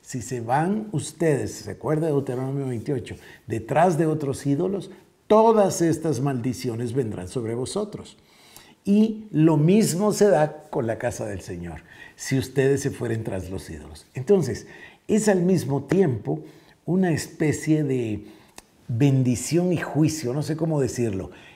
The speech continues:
¿Sabe por qué? Porque es el punto exacto donde se decide la voluntad humana, donde se decide seguir o no seguir al Señor y donde se decide esto terrible que se llama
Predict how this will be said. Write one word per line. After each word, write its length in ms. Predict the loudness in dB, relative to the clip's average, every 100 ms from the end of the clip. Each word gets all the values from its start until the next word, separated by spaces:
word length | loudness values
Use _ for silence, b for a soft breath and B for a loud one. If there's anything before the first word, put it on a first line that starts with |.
| B -14
¿Sabe 260 | -2 0
por 220 | 0 -2 0
qué? 400 | -2 -2 -12 -14
Porque 240 | -10 -2 -2
es 120 | 0
el 140 | -4
punto 420 | -2 -2 -2 -2
exacto 640 | -6 -6 -2 0 0 -2 -4
donde 300 | -2 -2 -4
se 240 | -2 -4
decide 680 | -4 -6 -6 -2 0 0 -4 -16 b b -4
la 240 | 0 2
voluntad 840 | 2 4 6 6 4 0 2 4
humana, 760 | 6 6 6 4 2 0 -12 -16 -2
donde 320 | 0 2 0
se 220 | 0 -2
decide 760 | 0 -4 -4 0 4 2 0 -10
seguir 520 | -10 -2 0 2 2 2
o 60 |
no 160 | 2 0
seguir 380 | 0 2 2 2
al 100 | 0
Señor 460 | -2 0 -2 -4 B B B
y 160 | -2 0
donde 340 | 2 4 4
se 240 | 2 0 -2
decide 600 | -4 -4 -2 0 0 -2 B B B
esto 340 | -4 -4 -2 -2
terrible 480 | -2 -2 -2 -2 -2
que 120 | -4
se 160 | -4
llama 340 | -6 -4 -6